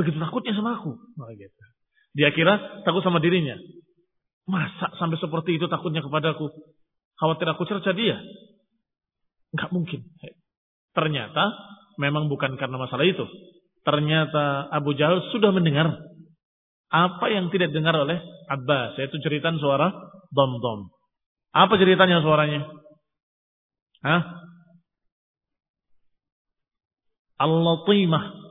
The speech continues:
Apa makna latimah? Al-latimah, al-latimah, tamparan-tamparan. Yang dimaksud dengan tamparan adalah serangan dari Rasulullah sallallahu alaihi wasallam dan para sahabatnya.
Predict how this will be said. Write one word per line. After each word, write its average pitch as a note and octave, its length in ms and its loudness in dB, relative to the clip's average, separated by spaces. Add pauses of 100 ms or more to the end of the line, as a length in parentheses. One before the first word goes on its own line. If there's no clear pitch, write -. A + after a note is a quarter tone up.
(300)
Apa G3+ 160 2
makna G3 240 4
latimah? F3+ 480 2 (1600)
Al-latimah, G#3 600 4 (120)
al-latimah, G#3 520 0 (120)
tamparan-tamparan. E3+ 1400 0 (960)
Yang C#3 160 0
dimaksud F3+ 240 4
dengan G#3 160 2
tamparan F3 400 4
adalah D#3+ 320 0 (480)
serangan F3+ 480 4 (720)
dari D#3+ 160 4
Rasulullah D#3 400 2
sallallahu - 0 -
alaihi E3 80 2
wasallam F3 160 0
dan C#3 80 -2
para C#3 160 2
sahabatnya. C3 540 -4